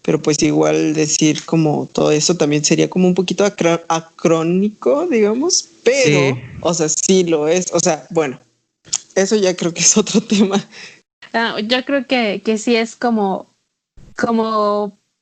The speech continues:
Speaker 3: analizar a los mitos en, con una visión muy distinta, ¿no? Porque cuántos miles de años han pasado desde esos mitos. Entonces,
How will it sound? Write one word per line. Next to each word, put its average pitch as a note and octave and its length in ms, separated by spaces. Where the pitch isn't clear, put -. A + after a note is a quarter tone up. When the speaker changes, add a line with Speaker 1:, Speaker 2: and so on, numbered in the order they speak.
Speaker 3:
analizar A3+ 880
a G#3+ 560
los A3+ 360
mitos B3 540
en, G3 760
con A#3 200
una A#3+ 300
visión A3 720
muy A#3 260
distinta, A3+ 600
¿no? G3 200
Porque G3+ 320
cuántos G#3 420
miles G3 400
de F#3 60
años F#3 300
han F3 220
pasado F3+ 500
desde F3+ 400
esos G#3+ 360
mitos. G#3 500
Entonces, A3 800